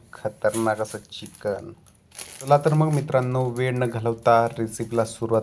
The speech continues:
करू. त्याआधी तुम्ही चॅनलला सबस्क्राईब केलं नसेल तर सबस्क्राईब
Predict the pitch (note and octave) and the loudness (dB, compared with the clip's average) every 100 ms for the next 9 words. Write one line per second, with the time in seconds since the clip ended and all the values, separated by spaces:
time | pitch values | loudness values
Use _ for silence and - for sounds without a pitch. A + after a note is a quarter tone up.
0 | - G#2+ G#2+ G#2+ - A#2 A2 A2 A2 A2+ | 0 -6 -6 -8 0 2 2 0 -4 -4
1 | A2+ G#2+ A2+ A2 A2+ A2 - A2 - B2 | -4 0 2 2 2 0 0 -6 -2 -4
2 | - A#2 A#2 A2 A2 G#2+ A2 - G2+ - | -2 -4 -2 -4 -6 -4 -4 -2 -4 -2
3 | B2 | 0